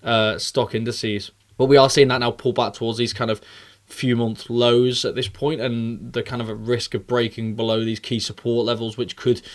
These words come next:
um, which, which could trigger further negativity going into earnings season. So it could be that earnings season's actually coming at a quite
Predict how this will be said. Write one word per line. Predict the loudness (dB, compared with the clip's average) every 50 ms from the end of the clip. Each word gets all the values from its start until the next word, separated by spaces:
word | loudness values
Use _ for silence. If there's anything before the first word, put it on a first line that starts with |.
| -20 -20 -20 -20 -20 -20 -20 _ _
um, | -2 -2 0 0 -2 -2 -4 -4 -4 -4 -6 -6 -4
which, | -4 -4 -2
which | -2 -2 -2 -4 -4
could | -4 -4 -4 -4
trigger | -4 -2 -2 0 0 2 2 2 0 -2 -4
further | -4 0 0 2 2 0 0
negativity | 0 0 -2 -2 -4 -4 -6 -4 -4 -4 -4 -4 -2 0
going | 2 0 0 0
into | -2 -6 -6 -4 -2
earnings | -2 -2 -2 -4 -4 -2
season. | -2 -2 -2 -2 -2 0
So | 2 2
it | 0 0
could | -2 -6 -2
be | -2 0 0
that | 0 0 -2 -4 -8 -14 -12 -4 -2
earnings | 0 0 0 -2 -2 -4
season's | -4 -4 -4 -4 -4
actually | -4 -6 -4 -6 -6 -6 -6 _
coming | -6 -4 -2 -2 -2 -2
at | -2 0
a | 0 0 0 -2 -4
quite | -4 -4 -4 -4 -4